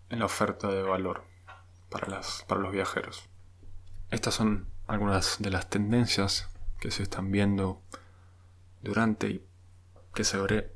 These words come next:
se prevén para el post pandemia. Y lo que debemos hacer es sentarnos,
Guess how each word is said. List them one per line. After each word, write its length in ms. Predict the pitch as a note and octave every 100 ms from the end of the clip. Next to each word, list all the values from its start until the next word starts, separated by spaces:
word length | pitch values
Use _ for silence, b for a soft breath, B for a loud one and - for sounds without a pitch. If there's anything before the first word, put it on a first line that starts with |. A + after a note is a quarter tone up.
| -
se 200 | - G2 - -
prevén 680 | - F#2+ F#2+ G#2+ A2 F#2+ F#2 - - -
para 160 | - F2+
el 100 | -
post 320 | - - -
pandemia. 640 | F#2 F#2+ G#2+ A2+ G#2 G2+ - - - - - - - - - - - - - - - - - - B B B B B B B - - - - - - - - - - - - - -
Y 240 | A#2+ - - - - - - -
lo 160 | - A2+
que 160 | G#2 G2 -
debemos 420 | G#2+ A2 C3 G#2
hacer 320 | F#2+ - G2+
es 300 | G2 G2+ - - - - - - - - - - - - -
sentarnos, 960 | - F#2+ F#2 G2+ G2 G2 G2 - -